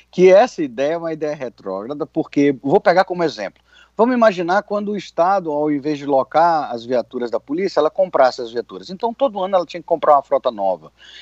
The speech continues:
Então, isso é uma situação que nós já sabemos. Ah, já está comprovado que os melhores operadores desse serviço são os operadores privados. Eles fazem isso a um custo muito baixo,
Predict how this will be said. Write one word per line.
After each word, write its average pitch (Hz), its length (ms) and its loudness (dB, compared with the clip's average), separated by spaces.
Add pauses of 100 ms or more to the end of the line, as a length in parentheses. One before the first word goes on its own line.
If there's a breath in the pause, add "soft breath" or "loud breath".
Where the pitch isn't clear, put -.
(140 loud breath)
Então, 202 300 6
isso 254 180 0
é - 20 4
uma 214 160 2
situação 156 680 0
que - 100 -14
nós 196 200 -4
já 202 80 -14
sabemos. 185 600 -4 (360 soft breath)
Ah, 156 180 4
já 156 180 0
está 190 320 -4
comprovado 143 960 0
que - 80 -18
os 151 80 -8
melhores 175 400 -4
operadores 139 840 -4
desse 110 200 -16
serviço 117 400 -14
são 185 100 -10
os 196 80 -10
operadores 196 480 0
privados. 160 560 4 (260 soft breath)
Eles 165 220 -4
fazem 170 320 0
isso 175 160 -6
a 170 60 -4
um 175 80 -8
custo - 320 -10
muito 156 520 2
baixo, 127 440 4